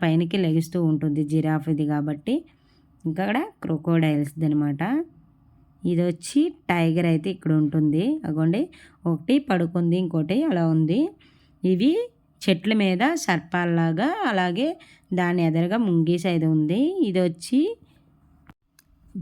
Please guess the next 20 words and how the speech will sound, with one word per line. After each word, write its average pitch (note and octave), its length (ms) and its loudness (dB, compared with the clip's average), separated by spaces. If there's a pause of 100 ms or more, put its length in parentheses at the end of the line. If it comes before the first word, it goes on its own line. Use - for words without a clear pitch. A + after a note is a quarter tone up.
బియర్ F#3 360 2
అనమాట. D#3 320 0 (160)
ఇక్కడైతే D#3+ 480 -2
పడుకుంది D#3+ 540 0 (160)
బాగా D3+ 260 -4
తినేసి. E3 440 0
మేము F3+ 220 0
వచ్చేటప్పటికి E3+ 720 -2
మధ్యాహ్నం F3 480 0
అయిపోయింది E3 420 0
కాబట్టి D#3+ 400 -2 (540)
పడుకొని E3+ 440 -4
ఉన్నాయి D#3+ 360 0
కొన్ని D#3 360 -2
యానిమల్స్. D3 680 -4 (1040)
ఇంకోండి F3 400 -4 (160)
ఇవి D#3+ 180 -2 (160)
మంకీస్ D#3+ 440 -6
ఇక్కడ E3 260 -6
చూడండి, E3 420 0